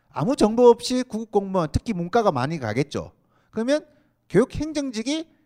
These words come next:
제일 좀 만만해 보여요. <laughs> 어? 다른 거는 뭔가 뭐 조금 전문성이 있어야 보이는데, 그래서 이제 굉장히 많은 사람들이 행정직으로 이제 시험을 치게 되죠. 그런데 이제, 어, 내가 이 질문을 던졌을 때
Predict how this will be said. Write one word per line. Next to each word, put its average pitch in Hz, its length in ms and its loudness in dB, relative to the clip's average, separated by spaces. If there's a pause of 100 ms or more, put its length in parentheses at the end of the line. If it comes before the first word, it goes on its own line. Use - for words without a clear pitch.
(120)
제일 254 160 4
좀 339 140 -2
만만해 247 400 4
보여요. 220 540 6 (240)
<laughs> - 680 -10
어? 156 100 -4 (200)
다른 190 240 2
거는 269 240 4
뭔가 247 300 0
뭐 214 260 6
조금 226 400 -6
전문성이 220 480 -4
있어야 196 460 2
보이는데, 160 720 -4 (300)
그래서 247 240 -2
이제 202 240 0 (240)
굉장히 285 280 0
많은 208 340 -2
사람들이 185 380 -2
행정직으로 139 640 -6
이제 92 420 -10 (200)
시험을 131 340 -12
치게 156 300 -16
되죠. - 280 -18 (100)
그런데 151 320 -6
이제, 170 280 -2 (840)
어, 123 300 -12
내가 147 160 2
이 185 100 4
질문을 220 340 0
던졌을 202 400 2
때 113 460 -2